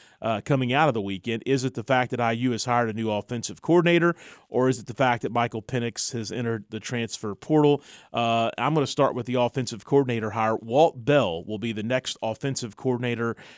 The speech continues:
uh, for the I U football program, per E S P N senior college football writer Adam Rittenberg. Bell previously had been an offensive coordinator at three different schools, and then recently, his most recent job,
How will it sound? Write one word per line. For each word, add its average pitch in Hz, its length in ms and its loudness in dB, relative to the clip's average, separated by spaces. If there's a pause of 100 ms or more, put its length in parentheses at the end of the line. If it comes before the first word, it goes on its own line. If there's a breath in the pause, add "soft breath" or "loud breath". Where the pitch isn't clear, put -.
(180 loud breath)
uh, 113 220 -4
for 135 180 0
the 120 140 0
I 120 140 2
U 110 140 -2
football 113 400 -2
program, 131 680 2
per 123 260 -2
E 135 180 0
S 131 180 -2
P 127 260 -4
N 123 340 -4
senior 143 460 -2
college 120 460 0
football 113 420 -2
writer 113 400 0 (480 loud breath)
Adam 123 400 2 (100)
Rittenberg. 110 640 0
Bell 139 360 4 (320 loud breath)
previously 170 720 4
had 139 100 2
been 135 100 2
an 135 100 4
offensive 139 540 2
coordinator 139 600 2
at - 180 -8
three 165 180 2
different 135 360 0
schools, 110 640 -6
and 110 160 -8
then 113 300 -4
recently, 127 720 -2
his 110 200 -6
most 117 320 -6
recent 131 360 -4
job, 107 440 -2